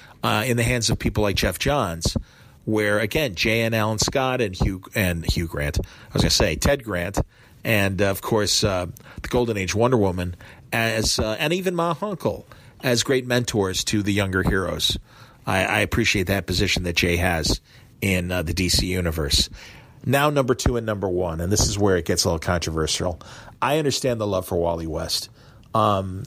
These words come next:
people slightly younger than me, people in their forties and slightly younger, we all feel like we grew up with Wally West. And, uh, certainly if you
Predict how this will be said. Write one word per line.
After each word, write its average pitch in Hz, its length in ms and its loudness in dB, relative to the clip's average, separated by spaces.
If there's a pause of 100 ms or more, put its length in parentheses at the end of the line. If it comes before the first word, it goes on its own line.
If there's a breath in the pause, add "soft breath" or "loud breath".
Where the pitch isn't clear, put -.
(120)
people 147 280 2
slightly 127 440 2
younger 95 260 0
than 85 220 0
me, 85 320 -4 (140)
people 110 260 4
in 98 80 -2
their 98 80 -2
forties 85 640 0 (320 loud breath)
and 90 120 0
slightly 90 360 0
younger, 87 440 -2 (400 loud breath)
we 127 120 4
all 143 100 2
feel 143 160 2
like 120 180 2
we 107 60 0
grew 104 220 4
up 95 100 0
with 101 140 -6
Wally 87 260 0
West. 85 400 -4 (480 loud breath)
And, 107 380 2
uh, 98 100 0
certainly 135 460 2
if - 180 -4
you 98 420 0